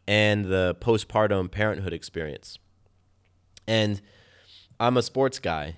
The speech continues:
and I really, truly believe that when it comes down to game time, when the lights are on and the scoreboard's lit up, you're gonna play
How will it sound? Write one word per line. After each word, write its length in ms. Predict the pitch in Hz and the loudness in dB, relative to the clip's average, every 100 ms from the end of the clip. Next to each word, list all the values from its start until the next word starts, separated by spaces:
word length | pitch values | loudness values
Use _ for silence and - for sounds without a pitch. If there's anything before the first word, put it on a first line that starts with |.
| - | -10
and 340 | 98 95 92 92 | -4 0 0 -2
I 160 | 104 | 0
really, 400 | 107 98 110 117 | 0 0 -2 -2
truly 300 | 110 120 110 | -2 -2 -2
believe 500 | 98 92 95 104 90 | -2 0 0 0 -2
that 400 | 78 82 80 - - _ _ _ _ _ _ _ | -4 -4 -6 -10 -20 _ _ _ _ _ _ _
when 120 | 104 | -2
it 80 | 101 | -2
comes 280 | - 113 101 | -2 -2 0
down 300 | 110 120 123 | 0 2 0
to 320 | - 117 101 | 0 -2 -2
game 360 | 82 101 113 120 | 0 2 4 2
time, 440 | 98 78 60 85 - _ _ _ _ | -2 -8 -10 -18 -20 _ _ _ _
when 120 | 87 | -8
the 80 | 82 | -2
lights 300 | 90 104 - | 0 0 -2
are 120 | 101 | -2
on 220 | 101 101 | 0 0
and 80 | 95 | -2
the 60 | 78 | -6
scoreboard's 560 | - 95 90 92 87 | -4 -4 0 0 0
lit 160 | 85 87 | -2 -2
up, 340 | 98 - _ _ _ _ _ _ _ - | -2 -4 _ _ _ _ _ _ _ -4
you're 200 | 117 131 | 0 0
gonna 200 | 131 92 | 0 -2
play 640 | - 107 107 110 147 156 | -2 2 4 4 0 -6